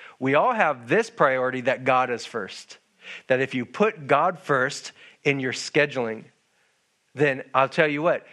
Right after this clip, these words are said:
you'll have peace in your schedule, in your calendar. Because you prayed about those things, you presented them before the Lord,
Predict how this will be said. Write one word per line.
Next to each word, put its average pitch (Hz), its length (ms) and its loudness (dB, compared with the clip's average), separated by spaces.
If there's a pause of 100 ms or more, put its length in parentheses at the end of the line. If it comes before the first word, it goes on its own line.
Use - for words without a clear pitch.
(140)
you'll 143 160 0
have 139 260 0
peace - 360 -2
in 127 200 -4
your 120 180 -4
schedule, 113 480 -2
in 120 80 -4
your 120 80 -4
calendar. 117 500 -2 (400)
Because 131 260 2
you 139 80 -2
prayed 156 280 4
about 170 260 2
those 170 200 0
things, 175 320 0
you 127 60 -8
presented 143 440 0
them 160 140 0
before 156 300 0
the 151 100 0
Lord, 156 320 0